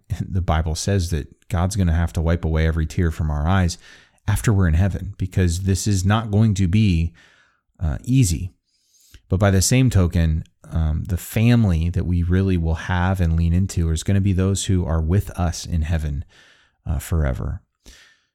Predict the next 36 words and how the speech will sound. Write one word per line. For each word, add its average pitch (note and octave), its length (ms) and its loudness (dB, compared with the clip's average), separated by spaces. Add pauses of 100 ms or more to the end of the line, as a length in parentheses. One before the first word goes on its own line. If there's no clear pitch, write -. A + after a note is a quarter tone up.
(300)
Now, G2 340 4
I'll G#2 100 4
be A#2 140 6
the G2 120 6
first G2+ 360 0
one F#2 120 4
to E2+ 100 4
admit, D#2+ 380 0
none F2+ 280 4
of F2 100 2
this, D#2 500 -4 (180)
none G#2+ 340 4
of D#2+ 100 2
this D2 280 -6
feels E2+ 340 0
good - 360 -6 (220)
as - 80 -20
far E2 280 2
as, D#2+ 200 -2
uh, D#2+ 480 -4
doctrine D#2 440 -2
goes D#2+ 400 -2
and D2+ 260 -2
dealing E2+ 300 0
with D#2+ 120 -2
a F#2 60 -4
tough - 300 -8
question. E2+ 420 -2
But A2 260 0
I, G2 260 -2
I - 20 2
just F2+ 240 -2
want G#2 100 2
us F2+ 160 -2
to F2 140 -4
consider, E2+ 580 0